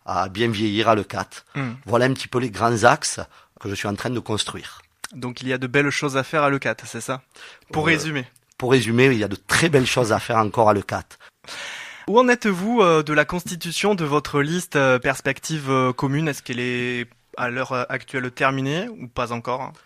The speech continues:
Speaker 1: Alors, Perspective Commune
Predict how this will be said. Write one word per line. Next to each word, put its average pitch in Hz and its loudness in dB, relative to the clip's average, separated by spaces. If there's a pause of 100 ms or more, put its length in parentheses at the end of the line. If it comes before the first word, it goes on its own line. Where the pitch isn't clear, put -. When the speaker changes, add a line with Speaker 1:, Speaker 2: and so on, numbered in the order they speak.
(400)
Speaker 1:
Alors, 120 4
Perspective 131 -2 (120)
Commune 131 4